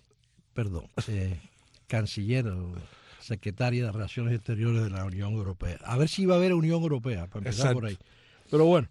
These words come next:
Speaker 1: no quiero ser muy crítico con la señora, que no está aquí, y hay que respetarla como una funcionaria pública internacional.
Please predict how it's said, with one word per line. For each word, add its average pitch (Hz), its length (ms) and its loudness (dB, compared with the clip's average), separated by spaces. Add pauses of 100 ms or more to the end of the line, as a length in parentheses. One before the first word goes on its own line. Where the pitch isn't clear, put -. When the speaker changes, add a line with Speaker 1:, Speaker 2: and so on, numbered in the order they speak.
(420)
Speaker 1:
no 127 160 2
quiero 151 240 2
ser 151 160 0
muy 147 160 2
crítico 143 400 0
con 113 180 -2
la 98 160 -4
señora, 135 440 0
que 92 140 -8
no 90 120 -4
está 90 160 -8
aquí, 92 380 -10 (120)
y 104 80 -10
hay 85 120 -10
que 90 320 -10 (100)
respetarla 104 560 -6
como 82 180 -10
una 98 220 -6
funcionaria 107 640 -4
pública 110 400 -4
internacional. 82 760 -10